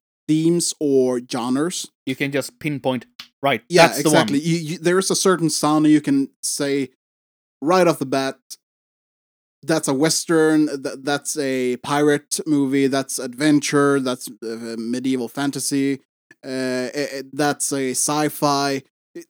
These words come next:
Speaker 2: Yeah.
Speaker 1: These sorts of things have become so ingrained that you can't have a, a work within the genre without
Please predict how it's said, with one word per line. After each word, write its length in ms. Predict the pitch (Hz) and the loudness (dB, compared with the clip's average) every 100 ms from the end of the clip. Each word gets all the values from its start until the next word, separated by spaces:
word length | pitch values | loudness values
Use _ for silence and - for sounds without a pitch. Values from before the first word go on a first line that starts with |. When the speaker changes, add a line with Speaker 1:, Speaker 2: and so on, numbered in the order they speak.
| _ _ - | _ _ -4
Speaker 2:
Yeah. 320 | 143 117 127 - | 0 0 -2 -6
Speaker 1:
These 320 | 175 208 220 - | -4 0 0 2
sorts 260 | 202 - | 2 2
of 140 | 170 151 | 0 0
things 440 | - 214 202 165 | 0 2 2 0
have 80 | 147 | -2
become 300 | 151 156 160 | -2 0 0
so 680 | - - 156 147 139 135 - _ | 0 0 2 4 4 2 -2 _
ingrained 1120 | 156 156 139 131 143 180 254 202 131 110 101 - _ _ _ _ _ _ - | -2 0 0 0 4 4 4 4 2 0 -10 -14 _ _ _ _ _ _ -12
that 360 | 135 143 139 - | -6 -4 -4 -8
you 240 | 160 139 160 - | -10 -6 -6 -6
can't 440 | - 180 208 214 - | -4 -2 -2 -4 -6
have 480 | - 208 160 135 127 - | -2 0 0 -2 -6 -8
a, 680 | 139 131 107 127 123 120 117 | -8 -6 -6 -6 -4 -4 -6
a 60 | _ _ _ _ - | _ _ _ _ -16
work 600 | 127 151 - 131 127 - | -2 2 4 2 -2 -8
within 340 | 151 135 147 143 | -6 0 2 2
the 140 | 135 | 2
genre 480 | 151 160 175 127 127 | 2 4 4 2 0
without 680 | 135 127 - - 139 135 | 0 -2 -4 -4 -2 -2